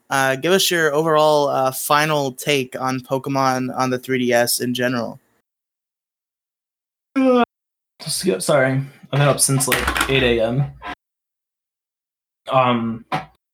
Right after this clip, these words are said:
Speaker 2: yeah, so the three D S games, they got all melded together for me just because I played 'em all in succession within the same year. I didn't have that break like most Pokemon fans who got 'em the, like, the day of the release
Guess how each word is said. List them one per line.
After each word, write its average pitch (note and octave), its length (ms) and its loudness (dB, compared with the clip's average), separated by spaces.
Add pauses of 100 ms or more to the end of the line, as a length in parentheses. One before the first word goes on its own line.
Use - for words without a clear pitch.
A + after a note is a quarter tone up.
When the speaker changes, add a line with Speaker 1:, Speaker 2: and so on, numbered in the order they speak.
(640)
Speaker 2:
yeah, D#3 300 2
so F3+ 600 2 (260)
the F3 140 2
three G3+ 240 0
D G3+ 140 0
S F3 220 2
games, F#3+ 600 -2 (960)
they D#3+ 140 4
got F#3 260 4
all D#3 280 2
melded C3+ 440 0
together B2+ 400 -2
for C#3 180 -6
me D3 380 -2 (680)
just C#3 340 -2
because C#3 380 2
I C3 120 0
played C#3 320 -2
'em B2+ 160 -2
all B2+ 280 0
in B2 120 -2
succession B2 640 -4
within A#2+ 320 -2
the A#2 80 -2
same A#2+ 360 -2
year. B2 360 0 (100)
I B2 80 2
didn't C3 200 2
have B2 240 0
that A#2 260 0
break A#2+ 320 0
like A#2 200 2
most A#2 280 -2
Pokemon C3 420 2
fans B2+ 280 -2
who A#2 80 -4
got A#2 200 0
'em A#2 100 -2
the, A#2 140 0
like, A#2 200 -2
the C3 60 0
day A#2 200 0
of A2+ 80 -2
the A#2 60 -2
release A2 600 -2